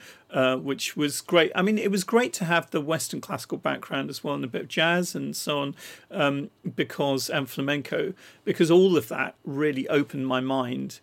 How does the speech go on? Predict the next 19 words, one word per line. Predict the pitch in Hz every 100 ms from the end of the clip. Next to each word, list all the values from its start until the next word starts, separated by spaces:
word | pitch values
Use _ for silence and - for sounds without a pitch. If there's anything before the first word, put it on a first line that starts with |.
| - - -
to | -
understanding | 143 135 123 - 135 127 131 131 123
how | 143 131
Indian | 131 131
classical | - 151 - 147 135 - -
music | 160 147 - - 175
worked | 165 139 - - - - - _
from | - - 151 147
quite | - 151 139
an |
informed | 135 - 165 147 135 123 -
perspective. | 127 - 143 - 143 - - - - -
And | 139 143
it | 147
felt | - 165 147 -
then | 151 143 143 139
that | 143 147
there | 147
wasn't, | 151 160 151 135 -